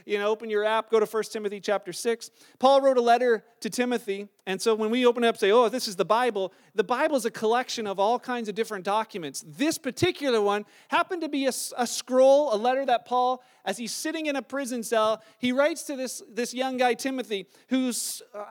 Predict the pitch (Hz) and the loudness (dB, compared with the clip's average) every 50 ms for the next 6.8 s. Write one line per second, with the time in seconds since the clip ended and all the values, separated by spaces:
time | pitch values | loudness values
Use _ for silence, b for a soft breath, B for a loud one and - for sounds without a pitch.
0 | - - 196 190 254 294 330 320 339 320 302 - 269 240 220 220 247 254 269 269 | -16 -14 -4 0 0 0 0 0 -2 -6 -6 -4 -4 -4 -4 -4 -2 -2 -2 -2
1 | 254 240 269 214 - - - 269 247 233 220 - - - - 226 208 214 202 - | -2 -4 -4 -6 -6 -4 -4 -2 -2 -2 -4 -6 -10 -12 -10 -8 -8 -8 -6 -4
2 | 247 254 262 - - 254 247 240 226 196 180 - 160 - - 147 123 - - - | -4 -4 -4 -4 -2 -2 -2 -2 -2 -4 -6 -6 -10 -10 -10 -12 -14 -14 -18 -20
3 | _ _ _ _ - 190 175 175 226 254 262 254 - 214 202 208 208 - 214 202 | _ _ _ _ -2 -2 0 2 2 2 2 2 0 -2 -4 -2 -4 -6 -10 -12
4 | 185 170 - - 196 190 196 202 202 220 220 226 214 202 208 202 190 170 180 180 | -12 -12 -10 -10 -10 -6 -4 0 0 0 0 -2 -2 -2 -2 -2 -2 -2 -4 -4
5 | 180 185 - b b b b b b - 214 226 240 - - 247 233 226 233 247 | -4 -4 -8 b b b b b b -2 -2 0 0 -2 -2 0 0 0 0 0
6 | 220 202 202 196 175 - 240 233 233 - 233 220 220 220 220 - | -2 -4 -6 -6 -8 -8 -8 -8 -8 -10 -8 -4 -2 -2 -2 -4